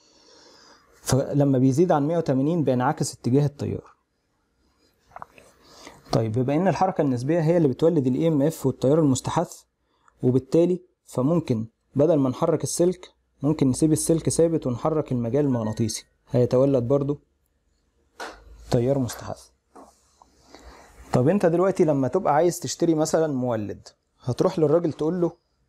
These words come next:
انت ما بتشتري اي جهاز فاتفقنا ان بيبقى ليه قدرة، فهتقول له: "هو قدرته كام؟" يقول لك: "والله هو بيتراوح ما بين الزيرو وات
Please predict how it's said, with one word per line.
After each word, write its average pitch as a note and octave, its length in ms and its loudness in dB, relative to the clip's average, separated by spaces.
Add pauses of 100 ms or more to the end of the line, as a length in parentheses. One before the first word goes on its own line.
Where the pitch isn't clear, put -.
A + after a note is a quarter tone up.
(880)
انت D#3 140 2
ما D#3+ 120 0
بتشتري - 380 -2
اي E3+ 160 4
جهاز D3 260 2
فاتفقنا F3+ 440 -2
ان E3 140 2
بيبقى D#3+ 240 2
ليه D#3+ 100 2
قدرة، A#2 380 -4 (800)
فهتقول F#3 440 0
له: F#3+ 60 2
"هو D#3 160 2
قدرته D#3+ 440 0
كام؟" C3 360 -2 (400)
يقول E3 180 2
لك: E3+ 140 0
"والله E3 520 2
هو D#3+ 460 2
بيتراوح C3+ 640 0
ما C3 100 -2
بين D3+ 440 0 (100)
الزيرو C#3 560 2
وات - 260 -4